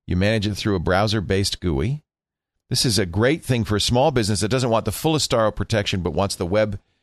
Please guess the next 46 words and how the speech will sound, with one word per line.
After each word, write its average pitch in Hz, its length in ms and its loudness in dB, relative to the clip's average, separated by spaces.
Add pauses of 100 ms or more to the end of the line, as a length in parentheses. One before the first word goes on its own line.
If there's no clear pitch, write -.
(260)
uh, - 140 0
protection 92 760 0 (540)
as - 180 -2
well. 85 300 0
Uh, - 320 -2
Astaro 135 360 2
now 107 240 2
just, 95 240 -2
it's 123 140 -2
getting 85 240 0
better 73 300 0
and 60 160 -4
better. 52 340 -4 (140)
The 95 80 -2
Astaro 120 320 2
Web 107 180 0
Gateway, 92 460 0 (360)
very 127 340 4
affordably, 98 500 0
ava-, 82 300 0
it'll 82 140 -2
be 87 140 0
available 92 320 0
in 78 80 0
the 73 40 0
second 95 300 0
quarter 87 220 -2
of 71 100 -6
two 107 140 -4
thousand 82 500 -2
eight. 85 360 -4 (880)
Uh, 80 160 -2
join 127 340 0
that 120 220 2
with 101 140 0
the 101 80 2
Astaro 110 400 2
Security 107 480 0
Gateway. 90 320 0
You're 95 100 0
talking 87 360 0
a 73 80 -4
great - 260 -2
line 65 240 -2
of 58 140 -8
products. - 420 -4